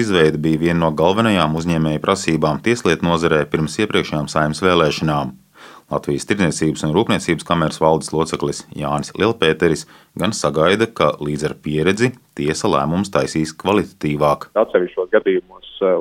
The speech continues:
Speaker 2: uzņēmēji varbūt nav līdz galam pārliecināti par to spriedumu kvalitāti, un, eh, to droši vien, kad var, eh, zināmā mērā saistīt arī ar to, nu, un skaidrot caur to prizmu, kad, eh, tiesa vēl nav tā pamatīgi ieskrējusies, eh, noteikti, kad, eh, teiksim,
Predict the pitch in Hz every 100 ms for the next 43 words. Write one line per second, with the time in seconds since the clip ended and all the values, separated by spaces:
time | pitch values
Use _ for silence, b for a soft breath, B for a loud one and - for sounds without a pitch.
0 | 107 101 92 90 90 90 92 90 87 110
1 | 107 92 92 107 101 92 101 113 92 -
2 | 95 - - 90 - 123 104 92 - 185
3 | 190 - 110 110 107 104 101 101 - -
4 | 113 98 98 104 95 90 92 95 92 104
5 | 98 92 95 101 104 90 - 101 - 90
6 | - 95 92 90 - 101 110 101 104 90
7 | 87 - 95 101 82 - 90 - 104 -
8 | 107 92 90 92 - 92 90 B B B
9 | B _ 107 101 98 92 92 90 - 92
10 | 87 113 101 92 90 135 165 107 90 90
11 | 92 90 - 92 92 95 104 101 92 -
12 | 90 90 92 90 95 -